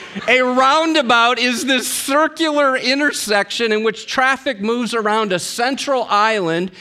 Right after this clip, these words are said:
in a counterclockwise fashion with entrances and exits everywhere,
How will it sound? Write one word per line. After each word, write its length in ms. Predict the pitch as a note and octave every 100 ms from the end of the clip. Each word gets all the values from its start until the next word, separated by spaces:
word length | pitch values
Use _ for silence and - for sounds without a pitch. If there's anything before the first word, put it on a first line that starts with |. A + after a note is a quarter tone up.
| - G#3
in 180 | A#3+ B3
a 100 | A3
counterclockwise 1800 | - - - C#4 D4+ D#4+ D#4 C#4 - A#3 A#3+ - B3 A3+ - A#3 G#3+ G#3
fashion 600 | - F#3+ G#3+ - F3+ F3 - - -
with 240 | G3+ G#3 -
entrances 800 | A#3+ C#4 - C#4 C4+ C#4 C4 G#3
and 200 | F#3 E3+
exits 500 | G#3+ B3 G3+ G#3 F#3+ G#3
everywhere, 760 | G#3 A#3 A#3+ G#3+ E3+ C#3 A2+ -